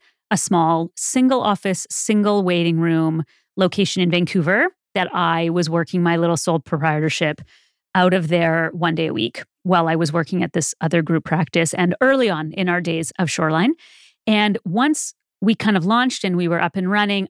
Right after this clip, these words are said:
I sort of, like, amalgamated my business operations from Vancouver into Shoreline. And as we continued to grow, we had more clinicians who were interested in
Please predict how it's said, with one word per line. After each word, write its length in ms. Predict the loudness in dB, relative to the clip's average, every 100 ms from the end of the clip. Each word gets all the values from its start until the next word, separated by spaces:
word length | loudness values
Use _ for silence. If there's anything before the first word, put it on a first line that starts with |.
| _
I 160 | 0 0
sort 240 | 0 0
of, 120 | 0
like, 200 | 0 0
amalgamated 760 | 0 0 0 0 0 2 2 2
my 180 | 2 2
business 340 | 0 0 0
operations 600 | 0 2 0 0 0 -2
from 160 | 0 0
Vancouver 560 | 0 0 0 0 0 -2 _ _ _ _ 0
into 720 | 2 4 2 0 0 0 -4 -10 _ _ _ _
Shoreline. 500 | 0 2 4 4 2 0 _ _ _ _ _ _ _
And 340 | 2 4 2 -2 _ -4
as 200 | -2 0
we 80 | 0
continued 420 | 0 0 0 0
to 80 | -2
grow, 320 | 0 0 2
we 140 | 2
had 340 | 0 0 -2 0
more 280 | 0 0 -2
clinicians 600 | -2 -2 -2 -2 -4 -2
who 60 | 0
were 140 | 0
interested 600 | 0 0 0 -2 0 0 0
in 420 | 0 0 2